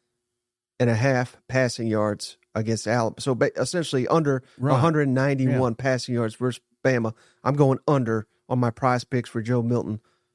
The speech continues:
Speaker 1: Where you at with that?
Speaker 2: I like that. I mean, I get that. I mean, it was under, uh, it was right at a hundred last
Speaker 1: <laughs>
Speaker 2: week, and
Speaker 1: Right.
Speaker 2: in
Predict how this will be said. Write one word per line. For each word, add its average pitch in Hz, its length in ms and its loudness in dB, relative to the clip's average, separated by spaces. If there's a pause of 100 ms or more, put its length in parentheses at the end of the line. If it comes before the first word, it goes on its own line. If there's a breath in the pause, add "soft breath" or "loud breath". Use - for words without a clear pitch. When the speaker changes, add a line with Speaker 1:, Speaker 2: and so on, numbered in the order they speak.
(300)
Speaker 1:
Where 123 120 0
you 120 200 2
at 101 120 0
with 107 100 -6
that? 107 220 -2
Speaker 2:
I - 20 -18
like 269 220 -16
that. 185 340 -6
I 247 80 -16
mean, 294 160 0
I 311 140 0
get 277 240 -2
that. 120 240 -4 (120)
I 113 80 -8
mean, 123 280 -2
it 131 100 -2
was 147 140 0
under, 170 320 2
uh, 139 180 2
it 151 80 -4
was 147 160 -2
right 175 160 2
at 175 140 0
a 120 80 -4
hundred 143 340 -2
last 151 340 0
Speaker 1:
<laughs> - 0 -
Speaker 2:
week, 143 360 0
and 110 260 0 (100)
Speaker 1:
Right. - 140 -2 (140)
Speaker 2:
in - 100 -4